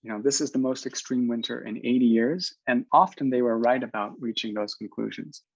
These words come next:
Um, they were not able to track changes in weather averages at the time. That would depend on breakthroughs in statistical thinking that were largely happened in the nineteenth century, but they were able to sort of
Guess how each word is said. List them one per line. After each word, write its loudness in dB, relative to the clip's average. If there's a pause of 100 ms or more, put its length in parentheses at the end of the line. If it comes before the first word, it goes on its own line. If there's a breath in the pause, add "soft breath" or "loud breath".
(240)
Um, 6
they 8
were 8
not 6
able 2
to -4
track -2
changes 2
in -2
weather -4
averages 0
at -2
the -18
time. -6
That 2
would 0
depend 2
on 2 (140)
breakthroughs 4
in -2
statistical -2
thinking 4
that 2
were -4 (180)
largely 2
happened -4
in -4
the -4
nineteenth 0
century, -2 (260)
but 2
they 6
were 8
able 2
to -10
sort 0
of -4